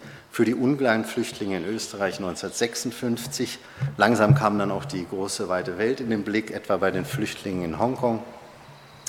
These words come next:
oder, ähm, den Dürreopfern in Indien. Dieses Engagement überraschte die Beteiligten selbst am meisten. Schließlich war Deutschland weitgehend zerstört, Flüchtlinge lebten immer noch in primitiven Lagern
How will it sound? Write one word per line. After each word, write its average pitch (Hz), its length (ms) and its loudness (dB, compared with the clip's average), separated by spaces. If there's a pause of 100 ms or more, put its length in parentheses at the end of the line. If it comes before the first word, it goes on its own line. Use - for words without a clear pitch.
(140)
oder, 98 480 0
ähm, 92 200 -2
den 87 160 -4
Dürreopfern 95 600 0
in 87 120 -8
Indien. 76 480 -6 (960)
Dieses 143 260 2
Engagement 127 640 10
überraschte 110 500 6
die 104 100 4
Beteiligten 104 800 0
selbst 90 360 -2
am 101 100 -6
meisten. 76 540 -6 (500)
Schließlich 117 380 2
war 110 140 10
Deutschland 110 440 2
weitgehend 101 440 2
zerstört, 120 520 0
Flüchtlinge 117 600 -2
lebten 104 400 -2
immer 110 180 -2
noch 101 220 0
in 98 140 -6
primitiven 92 640 -6
Lagern 110 520 2